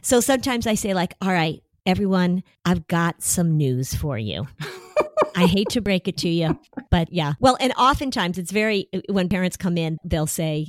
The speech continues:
Speaker 1: "So we don't know where she gets it from," right? And then, you know, five minutes into the conversation, one of them will go like, "Oh God, I think I do know where she gets it from,"
Speaker 2: <laughs>
Speaker 1: right? So there's that moment of, so like,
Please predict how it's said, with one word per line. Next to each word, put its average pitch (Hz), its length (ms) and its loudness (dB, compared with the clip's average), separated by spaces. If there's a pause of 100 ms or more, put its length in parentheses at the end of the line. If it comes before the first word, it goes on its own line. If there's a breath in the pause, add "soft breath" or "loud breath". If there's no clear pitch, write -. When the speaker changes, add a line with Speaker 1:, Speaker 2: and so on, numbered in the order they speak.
(120)
Speaker 1:
"So - 160 0
we 240 160 2
don't 254 160 0
know 202 100 0
where 170 380 2
she 262 200 -4
gets 170 360 -6
it 151 120 -4
from," 135 520 -8
right? 160 320 -4
And 185 180 2
then, 180 380 2
you 214 100 -2
know, 175 160 2
five 180 380 2
minutes 185 260 0
into 185 200 -2
the 180 80 0
conversation, 175 760 0
one 170 120 0
of 170 60 -2
them 170 120 0
will 165 100 2
go 175 120 0
like, 156 320 -4
"Oh 185 120 6
God, 170 240 2
I 156 120 4
think 160 200 -2
I 151 80 0
do 156 180 0
know 151 120 2
where 135 120 2
she 151 160 -4
gets 139 240 -6
it 139 80 -8
from," 147 260 -4
Speaker 2:
<laughs> - 280 0
Speaker 1:
right? 208 200 2
So 247 120 6
there's 240 180 6
that 226 220 4
moment 226 320 4
of, 190 100 2
so 190 120 0
like, 170 200 0